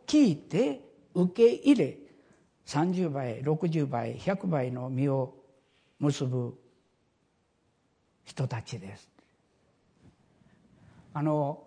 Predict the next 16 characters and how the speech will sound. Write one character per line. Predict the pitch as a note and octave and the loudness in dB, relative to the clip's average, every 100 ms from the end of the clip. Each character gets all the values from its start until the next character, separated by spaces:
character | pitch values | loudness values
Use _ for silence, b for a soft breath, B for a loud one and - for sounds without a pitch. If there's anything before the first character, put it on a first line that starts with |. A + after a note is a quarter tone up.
| - E3+ | -12 -4
御 | |
言 | F3 A3 A3+ A3 G#3 | -4 -2 -4 -2 -4
葉 | G3+ | -2
を | G3+ | -4
聞 | F#3+ - | -4 -8
く | F#3+ G3 | -8 -6
と | C3+ | -4
い | A#2+ | -4
う | C#3 | -6
こ | - C3 | -8 -10
と | A2 | -12
と、 | - - D#3 B2+ - - _ _ _ - _ _ _ _ _ _ | -14 0 2 2 -2 -20 _ _ _ -20 _ _ _ _ _ _
御 | D#3 | -4
言 | C#3+ G#3 | -2 -2
葉 | - G#3 G#3 G#3 G#3+ | -4 -6 -4 -6 -2
を | G3+ | -2